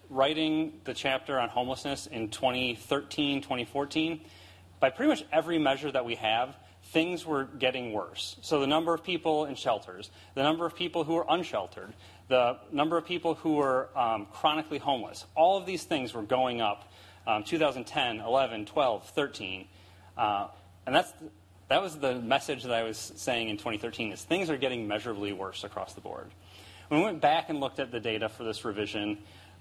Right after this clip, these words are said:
what we saw was that twenty thirteen was really the high point, and things leveled off, and by most of our measures, things are getting better. We've not solved homelessness, but in all of those measures I talked about, things are, are getting better. And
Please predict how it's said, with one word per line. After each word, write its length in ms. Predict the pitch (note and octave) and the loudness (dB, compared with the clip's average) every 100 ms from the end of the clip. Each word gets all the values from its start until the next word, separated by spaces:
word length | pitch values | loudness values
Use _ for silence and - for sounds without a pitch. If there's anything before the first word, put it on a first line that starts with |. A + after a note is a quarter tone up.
| - | -4
what 140 | C#3 C#3 | 0 0
we 80 | |
saw 320 | C#3 E3 D#3+ E3 | 0 2 4 4
was 340 | C#3 B2 A#2 - - - | 2 0 -4 -12 -20 -2
that 280 | C3 - - | -2 -2 -4
twenty 220 | G3 G#3+ | 0 0
thirteen 360 | G#3 F3+ F3+ D#3 | 0 -2 2 2
was 100 | B2+ | 2
really 200 | D3 C#3 | 0 0
the 60 | |
high 260 | - A#2+ C3+ | -2 -2 -2
point, 420 | - G3 A#3 - - - - | -2 -4 -4 -10 -18 -20 -8
and 120 | C3 | -8
things 380 | - D#3 D3 C#3+ | 0 2 2 2
leveled 320 | D3 D#3 D#3+ | 2 2 2
off, 420 | C#3 C3 B2+ - - - - | 4 4 2 -4 -20 -14 -6
and 100 | B2 | 2
by 140 | C3+ | 4
most 260 | D3 A3 - | 4 0 2
of 80 | |
our 60 | E3 | 2
measures, 420 | D3+ D3 D3+ C3+ | 2 0 -2 -4
things 480 | - - F#3 G3+ F#3 | -6 -2 -2 -2 -6
are 220 | - C#3 | -2 -2
getting 400 | B2 B2+ C3 B2 | 2 0 0 -2
better. 260 | A2 G2+ F#2 - - - - | 0 0 -4 -16 -20 -20 -10
We've 140 | G#2+ | -2
not 260 | A2+ C#3 - | 0 0 0
solved 240 | D#3 D3+ | 0 0
homelessness, 680 | - B2+ A#2+ - A2+ G#2+ - - | -2 -2 -4 -4 -6 -6 -12 0
but 200 | B2+ - - - - - | 0 0 -12 -20 -20 -8
in 160 | A#2 | -6
all 240 | A#2+ C#3 D#3 | 0 2 2
of 80 | D#3 | 0
those 240 | D3 B2+ | -2 -2
measures 320 | C3 B2+ B2 | -2 -2 -2
I 60 | A#2+ | -2
talked 260 | A#2+ A2 | 0 0
about, 240 | A2 G#2+ G#2+ | 0 -4 -4
things 300 | - D#3 D3 | 0 2 2
are, 120 | A#2 - | -4 -6
are 100 | C3+ | -6
getting 280 | A2 A#2 A2 | -2 -2 0
better. 320 | G2+ F#2 F2 - - - - | -2 -4 -8 -16 -20 -20 -4
And 220 | D3 C#3+ | -2 0